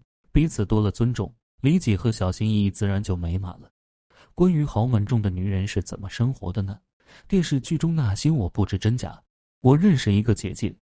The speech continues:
之前是我的学生，学习韩语，主要想和韩国人做服装生意，因为基础比较多，慢慢熟悉。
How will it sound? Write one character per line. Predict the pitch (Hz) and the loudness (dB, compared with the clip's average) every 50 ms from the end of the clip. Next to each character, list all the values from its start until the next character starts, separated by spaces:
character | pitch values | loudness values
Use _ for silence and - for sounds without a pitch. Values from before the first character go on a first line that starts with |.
| _ _ | _ _
之 | - - 185 | -4 -2 -2
前 | 185 - 143 151 | -2 0 -2 -2
是 | 156 - 151 | -2 -2 -4
我 | 117 101 117 | -4 -4 -4
的 | 117 107 | -6 -6
学 | 98 - - 90 101 | -6 -4 -4 -4 -4
生， | - - 107 113 - _ _ _ _ _ | -4 -6 -8 -8 -8 _ _ _ _ _
学 | - - 147 | -4 -2 -2
习 | 147 - 156 | -2 -2 -4
韩 | 160 - 113 123 151 | -4 -2 -2 -2 0
语， | 135 101 - 120 - _ _ _ _ _ - - - | -2 -4 -6 -8 -14 _ _ _ _ _ -20 -20 -6
主 | - 165 175 | -2 0 0
要 | 180 | 2
想 | 165 - - 104 98 | 0 0 0 0 0
和 | - - 123 | 0 -2 -4
韩 | - - 104 117 | -2 0 0 0
国 | 131 120 101 101 | 2 2 0 2
人 | 98 92 90 90 | 2 0 0 0
做 | - 95 90 | -2 -2 -4
服 | - - - 95 | -4 -4 -6 -6
装 | 95 104 98 92 | -4 -2 -2 -2
生 | - - 113 123 117 | 0 0 0 0 -2
意， | 107 95 - _ _ _ _ _ _ _ _ | -4 -6 -10 _ _ _ _ _ _ _ _
因 | - 185 185 | 0 0 2
为 | 170 123 | 0 0
基 | - - 160 | 0 -2 -4
础 | - - 120 | -2 -4 -6
比 | 101 - 95 87 | -6 -6 -8 -4
较 | - 101 95 92 | -2 -2 -2 0
多， | - 104 104 117 - _ _ _ _ _ _ _ _ | 0 -2 -4 -4 -8 _ _ _ _ _ _ _ _
慢 | - 175 185 160 | 0 2 2 2
慢 | 135 110 | 2 0
熟 | 92 - - 101 104 | 0 -2 -4 -6 -4
悉。 | - - 120 139 | -2 -2 -2 -4